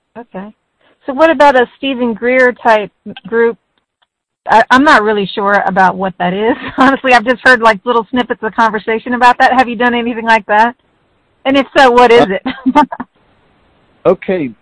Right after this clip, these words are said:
Speaker 2: basically the, the, the Stephen Greer, uh, protocol that he developed, um, I think around the time of, uh, nineteen ninety-six, maybe, if I'm, if I'm correct. Um, he developed this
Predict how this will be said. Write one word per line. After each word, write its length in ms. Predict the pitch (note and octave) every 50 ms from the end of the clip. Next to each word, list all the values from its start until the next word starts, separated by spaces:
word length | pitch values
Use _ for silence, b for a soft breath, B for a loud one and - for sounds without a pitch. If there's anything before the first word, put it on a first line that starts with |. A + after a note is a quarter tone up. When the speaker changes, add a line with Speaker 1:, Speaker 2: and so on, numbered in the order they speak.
| -
Speaker 2:
basically 640 | - E3+ G#3+ A#3 - C#4+ B3+ F#3 - D3+ D3 C#3+ C#3 C3+
the, 480 | A2 B2 B2 A#2+ A#2+ A#2 A2 A2 G#2+ - _
the, 220 | B2 A#2 G#2+ G2+ _ _
the 80 | B2 A#2 - _ _
Stephen 360 | - F#3+ G#3 G3 G3 E3+ C3+
Greer, 420 | A2 A2+ B2+ C#3+ D3+ D3+ D3 C3 B2 - _ _ _
uh, 260 | - A#2+ A#2 A2 G#2 F#2+ - _ _ _ _ _ _ _ _
protocol 720 | - D#3+ D#3+ E3+ E3+ - _ - A2+ G#2 G2 G2+ G#2 A#2 A#2+ _ _
that 160 | A2+ A2 G#2 - _
he 340 | B2+ B2 B2 A#2 A2+ A2 - _
developed, 580 | G#2+ G2 E2 A#2+ A#2 B2 A#2+ A2+ G#2 _ _ _ - - -
um, 480 | - A2 G#2 G2+ G#2 F#2+ F#2+ G2 F#2 F#2 _ _ _ _ _ b b b b _ _ _ _ _ _ _ _
I 100 | G2+ G2+
think 320 | - _ C3 B2 A#2+ -
around 400 | B2+ G#2 G#2+ A#2 B2 A#2+ A#2+ A#2+
the 120 | A#2 A2 - _ _ _ _ _ _ _ _ _ _
time 300 | - C3 B2 B2 A#2 A#2
of, 160 | A#2 A2+ G#2+ F#2+ _
uh, 260 | A#2 A2 G#2+ G#2+ G#2+ G2 F2 - D#2+ _ _ _ _ _ _ _
nineteen 500 | G2+ G#2 A#2 A#2+ A#2 F#2 - B2+ B2 A#2+
ninety-six, 640 | A#2 A#2+ A#2+ A2+ G#2+ - _ _ - E3+ D#3+ - _ _
maybe, 440 | - A2+ G#2 G#2 G2 G2+ G2 G2 G2
if 80 | G2 - -
I'm, 240 | G#2 F#2+ G2 G2 - _ _ _
if 80 | _
I'm 140 | A2+ G#2 F#2
correct. 460 | - - - A2 G#2+ A#2 B2 _ _ _ - _ _ _ _ _ _ _ _ _ _ _
Um, 260 | - A2 A#2 A#2+ A#2
he 220 | A#2 A#2 D3 E3+ F3+
developed 480 | E3 E3+ C#3+ D#3+ D3+ C#3+ D3 C3 _
this 100 | C3 C3